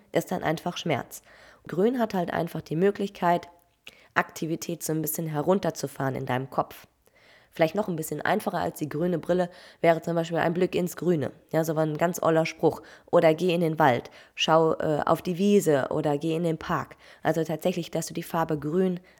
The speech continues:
auf dich wirken lässt. Ich gebe dir einen Link in die Shownotes zu einer grünen Brille, die wir oft verwenden oder die ich auch selbst schon getestet habe.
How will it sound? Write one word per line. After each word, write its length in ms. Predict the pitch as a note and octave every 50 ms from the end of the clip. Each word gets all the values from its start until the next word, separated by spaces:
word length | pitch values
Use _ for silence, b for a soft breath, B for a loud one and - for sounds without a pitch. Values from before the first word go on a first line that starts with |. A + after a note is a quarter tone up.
| b b _
auf 220 | - D#3+ F3 F3+
dich 180 | - E3 - -
wirken 300 | D3+ E3+ E3 - - C#3
lässt. 420 | B2 - - - - - - _ _ _ _ _ _ _ _ _
Ich 60 | -
gebe 180 | - A3 A3 -
dir 100 | F#3+ -
einen 300 | - E3 E3+ D#3 D3 D3
Link 340 | D3+ F3+ G#3+ A#3+ B3 A3+ -
in 460 | - - F3+ F3 F3 F3 E3+ E3+ D#3+
die 160 | D#3+ D#3 C#3+
Shownotes 680 | - - - G#3 G#3+ A3 A3 G#3+ G#3 - - - - -
zu 300 | - - F3 E3+ E3+ - -
einer 480 | - D#3+ D#3+ D#3+ D#3+ D3+ D3 C#3+ D3
grünen 340 | D3+ - E3+ F3+ F3+ E3+ E3
Brille, 260 | D#3 F3 F3 E3 D#3+
die 360 | D#3 D#3 D#3 D#3 D3+ D3 B B B B B _
wir 260 | G3 G#3+ A#3+ A#3 -
oft 220 | - A3 - -
verwenden 360 | - G3+ F#3 G3+ G#3 G#3+ G#3
oder 180 | F3 F3 D#3+ D#3
die 80 | D3 -
ich 160 | D#3+ - D#3+
auch 60 | D3+
selbst 280 | - - E3+ - - -
schon 140 | - D#3
getestet 560 | D3 D3 D3+ - - A#3 A3+ - G3+ - - -
habe. 320 | F#3 F#3 F#3 F3+ F3+